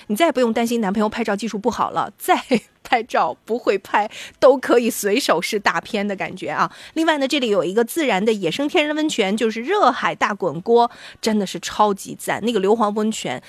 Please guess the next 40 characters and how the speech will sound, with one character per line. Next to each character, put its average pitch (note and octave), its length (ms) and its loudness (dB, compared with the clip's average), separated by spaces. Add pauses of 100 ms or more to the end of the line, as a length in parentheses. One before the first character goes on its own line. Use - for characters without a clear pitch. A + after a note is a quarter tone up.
(260)
光 D#4 180 2
那 D4+ 60 -4
个 A3+ 80 2
蒸 F#4 260 -2
汽 - 160 -2
就 A3 140 -2
能 F#3+ 100 -4
把 D3+ 140 -2
鸡 - 100 -12
蛋 F3 160 -6
熏 F#3+ 220 -6
熟， C#3 200 -6
真 - 160 -6
的 D4 60 -4
超 B3 220 -4
级 G#3+ 120 -10
赞。 G#3+ 200 -4 (280)
而 G3 140 2
且 A#3+ 160 -2
呢， F#3+ 160 -4
它 G#3+ 300 -4
特 - 240 -4
别 C4+ 100 2
不 C4 140 -4
一 C4 100 -4
样 D4 180 0
的 G3 80 0
是， F#3+ 140 -2
我 E3+ 100 2
们 D3+ 80 -6
升 A#3 220 0
级 F#3+ 160 -4
了 G3 60 -6
一 A3+ 120 -8
晚 E3 200 -2
月 G#3 100 2
容 G3 180 -2
庄。 A#3 240 2 (200)
各 D4+ 100 -2
位， C#4 160 4